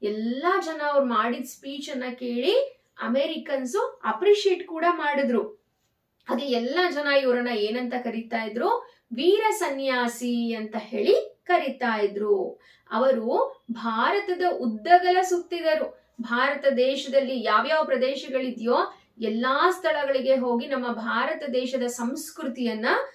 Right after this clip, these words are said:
ಪರಿಚಯ ಮಾಡ್ಕೊಟ್ರು. ಜನರಿಗೆ ಬುದ್ಧಿವಾದ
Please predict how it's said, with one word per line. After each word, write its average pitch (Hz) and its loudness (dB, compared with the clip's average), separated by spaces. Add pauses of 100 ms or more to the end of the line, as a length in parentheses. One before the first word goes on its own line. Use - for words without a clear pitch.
(180)
ಪರಿಚಯ 247 -2
ಮಾಡ್ಕೊಟ್ರು. 214 -2 (140)
ಜನರಿಗೆ 254 -2
ಬುದ್ಧಿವಾದ 262 0